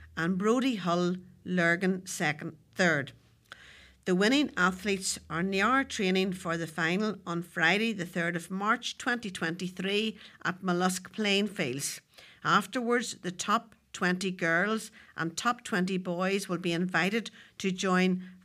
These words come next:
Flahavan's Athletics Northern Ireland Junior Endurance Squad. And in rugby, Portadown travelled to Coleraine for their last away league game of the season,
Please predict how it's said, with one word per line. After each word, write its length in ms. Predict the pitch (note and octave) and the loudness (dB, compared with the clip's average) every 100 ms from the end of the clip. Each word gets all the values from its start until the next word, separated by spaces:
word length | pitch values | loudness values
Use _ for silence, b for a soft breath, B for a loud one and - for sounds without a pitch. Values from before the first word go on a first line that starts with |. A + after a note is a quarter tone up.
| - | -8
Flahavan's 600 | G3 G#3 G#3+ A3 A3+ F#3 - | -4 -2 -2 0 0 0 -6
Athletics 680 | F3+ - F3 E3+ F#3+ F#3 - - | -8 -2 0 0 0 -4 -10 -6
Northern 540 | F3+ F#3+ G#3+ A#3 A3 | -2 2 2 2 0
Ireland 460 | - D#3 D#3+ E3 E3+ b b b | -2 -2 0 -2 -4 b b b
Junior 460 | G3 F3+ F#3 F#3+ F#3 | 2 6 6 2 0
Endurance 720 | F#3 F#3 F3+ D#3+ D#3+ D#3+ - - | 0 2 0 -2 -4 -4 -4 -6
Squad. 680 | - - - G#3 F#3 B2+ - - _ - - - - _ _ _ _ _ _ _ _ _ _ _ B B B B B B B B B | -10 -10 -6 -4 -4 -4 -8 -14 _ -20 -20 -20 -20 _ _ _ _ _ _ _ _ _ _ _ B B B B B B B B B
And 240 | F3+ F#3+ F#3 | 0 0 0
in 300 | - G3 G#3+ | -2 0 2
rugby, 440 | A#3 F#3+ E3+ C3+ - _ b b b b b - | 0 0 -2 -2 -6 _ b b b b b -4
Portadown 480 | A#3+ A3+ A3+ A3+ B3+ | -2 2 2 2 0
travelled 480 | - F3 F#3 G#3 G3+ | 0 2 2 -2 -2
to 200 | B3 C4+ | -2 -2
Coleraine 680 | - D4+ B3 F3+ F3 A#3 - | -4 -2 0 2 2 0 -2
for 180 | - F3 | -2 2
their 140 | F3 | 2
last 420 | F3 F#3 C4 - - | 4 4 2 -2 -6
away 320 | F3+ F#3 F#3 | -2 2 2
league 340 | F3+ A3+ A#3 | 4 2 0
game 260 | F#3 F3 F3+ | 2 2 2
of 120 | F3+ | -2
the 80 | G3 | -6
season, 600 | - A3+ A#3 F#3+ D#3+ | -2 0 0 0 -2